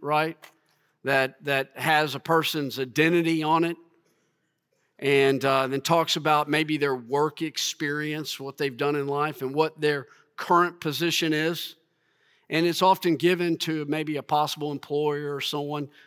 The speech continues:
for them to evaluate and make a decision. And that's what you do with a resume.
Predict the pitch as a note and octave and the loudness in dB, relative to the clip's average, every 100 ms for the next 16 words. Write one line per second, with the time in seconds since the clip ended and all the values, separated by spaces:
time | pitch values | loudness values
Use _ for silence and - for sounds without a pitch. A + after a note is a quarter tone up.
0 | _ - D#3 E3 F3 E3+ D#3 C#3 E3+ A3 | _ -8 -2 2 2 0 -2 0 4 4
1 | G#3+ C#3 B2+ C#3+ - _ _ _ D#3+ D#3+ | 4 0 -4 -4 -10 _ _ _ -2 2
2 | D#3+ E3+ D#3+ D#3+ F#3 D3+ G2 E2 _ _ | 2 0 -2 0 0 0 -2 -12 _ _
3 | _ _ _ _ _ - D#3 G3 G3 F#3+ | _ _ _ _ _ -4 2 2 2 0
4 | - E3 C#3+ D#3 C#3+ C#3 C3+ C3 C3 B2+ | -2 -2 0 0 0 -4 -4 -2 0 -2
5 | G#2+ G2+ F#2 | -4 -10 -12